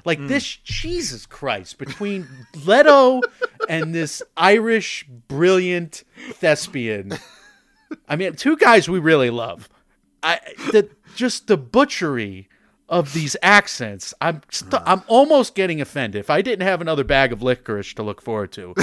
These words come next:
Speaker 1: I would be offended right now. <laughs>
Speaker 2: Dip it in a little marinade. <laughs>
Speaker 1: Uh, but yeah, no, we're gonna watch this movie on opening night, like I said, and we're gonna love it,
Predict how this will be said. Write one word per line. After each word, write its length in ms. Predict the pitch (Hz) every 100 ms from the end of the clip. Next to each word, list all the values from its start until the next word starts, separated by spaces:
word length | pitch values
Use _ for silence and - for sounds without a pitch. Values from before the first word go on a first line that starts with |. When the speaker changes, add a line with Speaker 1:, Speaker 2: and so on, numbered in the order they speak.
| - - -
Speaker 1:
I 180 | 127 127
would 140 | 139
be 140 | 131 107
offended 360 | 104 107 98 -
right 140 | 92 -
now. 1600 | 392 - - 403 - 466 - - - - - - - - - 202
<laughs> 60 | -
Speaker 2:
Dip 160 | 135
it 80 | 117
in 80 | 110
a 60 | 107
little 180 | 110 101
marinade. 760 | 104 92 104 139 143 139 - - - 156 - 165 _
<laughs> 680 | - - - - - 302 - _ - - - - - - - 285 220 139 -
Speaker 1:
Uh, 240 | 117 120 117
but 200 | 147 139
yeah, 200 | 104 107
no, 140 | 143
we're 140 | 131 147
gonna 140 | 135
watch 300 | 107 98 -
this 140 | 104 -
movie 200 | 98 95
on 100 | 95
opening 280 | 95 95 92
night, 200 | 92 95
like 160 | 92
I 80 | 95
said, 220 | - 98
and 80 | 92
we're 80 | 95
gonna 140 | 101 113
love 220 | 190 185
it, 140 | 175